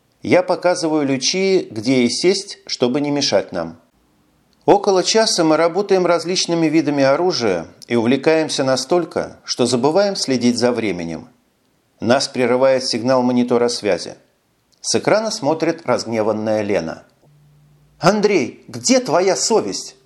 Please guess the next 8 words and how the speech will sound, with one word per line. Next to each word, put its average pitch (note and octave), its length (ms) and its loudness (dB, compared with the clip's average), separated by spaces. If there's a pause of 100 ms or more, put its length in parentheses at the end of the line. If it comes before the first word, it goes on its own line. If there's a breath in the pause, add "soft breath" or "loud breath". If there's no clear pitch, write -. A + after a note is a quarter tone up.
(100)
Уже A3 240 2
десять B3 340 -2
минут A#3 320 2
седьмого!» G#3+ 560 2 (960)
«Извини, B2 520 2
Леночка, A2 600 0
мы A2+ 140 2
увлеклись. B2 640 -2